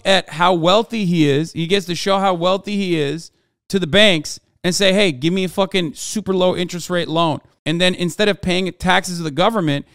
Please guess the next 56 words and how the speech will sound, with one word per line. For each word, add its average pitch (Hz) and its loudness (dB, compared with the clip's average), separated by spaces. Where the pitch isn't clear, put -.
he 208 -6
pays 190 0
what 190 0
is 175 -2
kind 247 0
of 247 2
like 185 2
a 143 -6
tax, 147 -4
uh, 156 2
to - -4
the 202 -4
banks. 269 2
You 160 0
also 202 0
mentioned 170 -2
that 175 -2
there 160 0
will 160 0
likely 151 -2
be 165 -2
a 165 -2
lot 156 0
of 151 -6
Chinese 151 -2
intervention 143 -2
in 143 -2
Twitter 131 -4
since 139 -4
that's 139 -6
one 139 -4
of 135 -6
Tesla's 135 -4
main 127 -4
factories 135 -4
is 131 -6
in 123 -6
China. 127 -4
Oh, 175 0
yeah, 175 0
I 139 -2
have 175 -2
mentioned 120 -4
that, 110 -4
as 117 -6
a 123 -2
matter 113 -4
of 113 -8
fact. 110 -6
That's 175 2
gonna 202 -2
be 143 -2
really 139 0
fun, 147 0
uh, 131 2
when 131 0